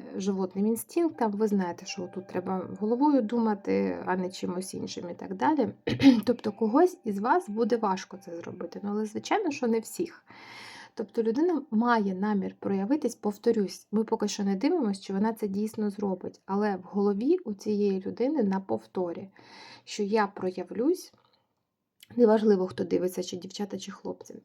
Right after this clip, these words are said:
з метою, щоб розпалити пристрасть, е, повернути у ті почуття, коли, м, ну, вони були давни-, давно у вас, ці почуття, колись там в минулому.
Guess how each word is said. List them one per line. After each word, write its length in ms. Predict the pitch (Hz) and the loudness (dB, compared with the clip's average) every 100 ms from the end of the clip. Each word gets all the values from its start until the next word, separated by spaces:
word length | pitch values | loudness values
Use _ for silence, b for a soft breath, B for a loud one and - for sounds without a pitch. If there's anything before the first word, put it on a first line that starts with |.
| - | -6
з 120 | 196 | 0
метою, 560 | 202 196 262 359 302 | 2 2 4 6 4
щоб 380 | 220 - 214 185 | 2 -4 -6 -4
розпалити 600 | 214 190 - 208 262 330 285 | -6 -8 -4 0 0 0 -2
пристрасть, 680 | - 185 180 - 214 277 - _ B B B B B B B | 0 -2 -4 -10 -8 -8 -12 _ B B B B B B B
е, 360 | - 202 208 202 196 | -6 -2 -2 -2 0
повернути 720 | 226 240 240 269 330 240 - | 4 6 6 4 4 0 -2
у 100 | 214 | -4
ті 220 | - 262 | -4 -8
почуття, 880 | 254 208 - 208 _ - 269 320 370 - 220 - _ _ _ | -6 -8 -10 -20 _ -4 0 0 -2 -10 -20 -20 _ _ _
коли, 500 | - 214 254 269 - - _ _ _ _ _ | 0 2 4 4 0 -10 _ _ _ _ _
м, 300 | 208 214 196 190 B B B | -2 0 -2 -4 B B B
ну, 240 | 254 262 190 - | 2 2 2 4
вони 180 | 240 226 | 6 6
були 240 | 208 208 | 6 4
давни-, 340 | 202 190 202 - | 4 2 0 2
давно 380 | 196 208 202 185 | 2 4 4 2
у 100 | - | -2
вас, 180 | 175 | -6
ці 140 | - 190 | -8 -14
почуття, 440 | - 185 202 320 | -12 -12 -4 -2
колись 300 | 330 202 220 | 0 2 2
там 180 | - 202 | 0 -6
в 180 | 185 175 | -4 2
минулому. 600 | 208 202 170 - 175 | 6 6 4 -6 -14